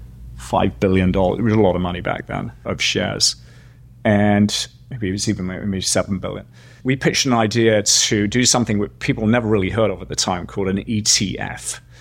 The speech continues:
And it was, pri-, so the spiders existed,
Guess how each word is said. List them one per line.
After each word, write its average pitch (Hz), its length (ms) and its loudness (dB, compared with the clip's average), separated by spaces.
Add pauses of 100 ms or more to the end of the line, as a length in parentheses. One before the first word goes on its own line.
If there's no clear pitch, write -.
(540)
And 110 220 2
it 113 100 0
was, 147 120 2
pri-, 143 360 0
so 113 140 0
the 127 280 2
spiders 147 680 2
existed, 107 680 0